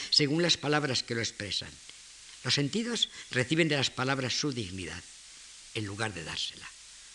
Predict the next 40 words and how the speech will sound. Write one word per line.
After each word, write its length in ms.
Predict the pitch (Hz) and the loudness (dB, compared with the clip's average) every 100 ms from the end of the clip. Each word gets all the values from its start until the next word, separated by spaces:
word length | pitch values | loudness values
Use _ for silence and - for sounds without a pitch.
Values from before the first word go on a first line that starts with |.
| - | -8
Concluye. 480 | 98 90 82 - - - - - - - - | -8 -6 -8 -8 -12 -18 -18 -18 -18 -4 4
Sabía 360 | 110 110 104 | 4 4 -2
perfectamente 720 | 95 95 98 - 85 85 82 82 | -2 -4 -6 -6 -4 -4 -4 -6
lo 120 | - | -6
que 80 | - | -6
es 100 | - | -8
literatura. 520 | - 73 - - - - - - - - - - - - - - - - | -8 -8 -8 -12 -14 -16 -18 -18 -18 -18 -18 -18 -20 -12 -10 -8 0 4
A 80 | 151 | 6
propósito 420 | 185 233 226 208 | 6 6 6 8
de 60 | |
los 160 | 165 135 | 8 8
críticos, 380 | 170 156 156 185 | 4 2 2 2
pensaba 400 | 160 147 170 165 | 4 8 8 8
que 200 | 160 143 - - | 6 4 0 2
los 180 | 160 - | 2 4
que 80 | |
juzgan 360 | 160 214 190 170 | 4 4 4 4
de 60 | 156 | 6
una 180 | 151 | 6
obra 260 | 151 151 131 | 6 4 2
por 100 | 127 | -2
sus 180 | 131 113 | -2 2
normas 440 | 165 127 113 117 - - | 2 2 0 -2 -4 4
son 260 | 160 185 | 6 6
con 180 | 185 175 | 6 4
este 200 | 147 139 | 4 2
respecto 420 | 147 143 156 147 | 0 2 0 2
a 40 | 151 | 2
los, 160 | 147 | 2
con 180 | - 127 | 0 0
respecto 340 | 120 113 135 127 | 0 0 0 0
a 40 | |
los 140 | 120 | 0
demás 300 | 110 131 165 - - - | 2 4 4 2 -8 -2
como 180 | 123 | 0
los 140 | 120 - | 2 2
que 120 | 110 | 2
tienen 280 | 127 147 143 | 2 4 4
un 100 | 135 | 2
reloj 300 | 117 135 | 2 0